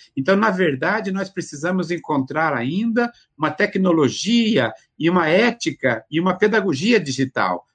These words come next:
para construirmos. Mas, Irineu, tristemente, há um fundo no Brasil, desde dois mil, para criar um padrão digital educacional escolar que tem dinheiro. Só que não houve nenhum governo com,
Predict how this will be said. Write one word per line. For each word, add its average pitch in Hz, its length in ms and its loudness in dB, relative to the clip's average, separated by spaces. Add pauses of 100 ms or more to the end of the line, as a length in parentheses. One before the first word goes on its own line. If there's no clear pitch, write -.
(120)
para 143 100 -2
construirmos. 135 880 -2 (260)
Mas, 143 300 2
Irineu, 151 420 2
tristemente, 143 840 -2
há - 120 -4
um 208 120 2
fundo 214 520 4
no 127 160 2
Brasil, 123 560 0 (380)
desde 214 340 2
dois 190 300 4
mil, 147 340 2 (240)
para 170 120 0
criar 180 400 2
um 185 120 0
padrão 170 460 0
digital 160 640 -2
educacional 160 640 -4
escolar 156 480 -2
que 196 100 -8
tem 214 220 -2
dinheiro. 202 560 2 (340)
Só - 160 -4
que 202 120 2
não 214 160 2
houve 220 200 4
nenhum 214 380 2
governo 139 800 2 (240)
com, 165 360 -2